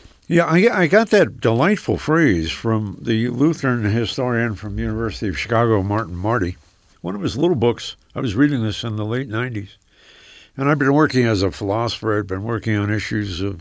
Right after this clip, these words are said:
politics, political thought, the nature of the state, and all the rest. But he said in this, this little book, and every once in a while you run across a sentence or two that kind of shape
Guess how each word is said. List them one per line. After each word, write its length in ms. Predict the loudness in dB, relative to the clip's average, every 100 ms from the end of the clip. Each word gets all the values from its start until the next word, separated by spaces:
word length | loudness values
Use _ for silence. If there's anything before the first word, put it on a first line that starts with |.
| -16 -2
politics, 580 | 2 2 2 0 0 -10
political 440 | -2 -2 0 -4
thought, 420 | -2 0 2 0 -6 -20
the 220 | -8 -2
nature 320 | -2 0 0
of 80 | 0
the 80 | -2
state, 440 | 0 2 2 -2
and 180 | -8 -6
all 100 | -6
the 100 | -4
rest. 360 | -4 -6 -10 -20 _ _ _
But 140 | -2
he 140 | -2 -2
said 380 | 0 0 0 -14 _ -6
in 160 | -2
this, 260 | -2 -2 -6
this 320 | -8 -8 -2
little 160 | -2 0
book, 240 | 0 0
and 160 | 0 2
every 160 | 2
once 240 | 2 0 0
in 60 |
a 40 | 2
while 180 | 2 4
you 120 | 4
run 180 | 2 0
across 400 | 0 0 0 0
a 100 | 0
sentence 400 | 0 -2 -4 -4
or 100 | -2
two 280 | 0 -2 -2
that 180 | -4
kind 180 | -4 -4
of 220 | -4 -6 -12
shape 300 | -2 2 2